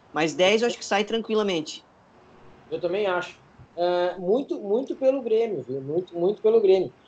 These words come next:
Speaker 2: É, e aí, é, e aí quando, quando eu, eu gosto, às vezes, fazer um pouco de análise assim, com relação a, a cantos,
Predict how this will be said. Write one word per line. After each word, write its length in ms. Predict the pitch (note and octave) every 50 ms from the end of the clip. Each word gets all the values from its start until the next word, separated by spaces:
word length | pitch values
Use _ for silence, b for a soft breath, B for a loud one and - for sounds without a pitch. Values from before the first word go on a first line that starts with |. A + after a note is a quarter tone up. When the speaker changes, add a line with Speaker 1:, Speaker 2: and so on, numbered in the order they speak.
| b b b b -
Speaker 2:
É, 440 | - E3 E3+ E3+ E3 E3 E3 D#3+ E3
e 100 | E3+ F3
aí, 180 | F3 F#3+ A3+
é, 220 | B3 - F#3+ F#3+ F#3
e 160 | F#3 F#3 F#3+
aí 340 | F3+ F3+ F#3+ G#3+ B3 C4+ -
quando, 260 | - A#3 A#3 A3 G#3+
quando 280 | G#3+ G#3+ A3 A3+ A3+ A3
eu, 200 | G3 G#3 G#3 G#3
eu 80 | G3+
gosto, 300 | G3+ G3+ A3 A#3 A#3 - G3
às 60 | F3+
vezes, 140 | F3+ - -
fazer 260 | - F#3 F3 F3 G3
um 80 | F#3+ F#3
pouco 220 | - F#3 F3+ F3+
de 80 | F3 F3+
análise 340 | E3+ E3 E3 E3+ F3 D#3+
assim, 140 | D#3+ D3 F3
com 80 | E3 D#3
relação 400 | E3 D#3 D#3 D3 - - D#3+ D#3 D3+
a, 140 | D3 C#3+
a 40 | C3+
cantos, 480 | - - - E3+ F#3 F#3+ F3+ - -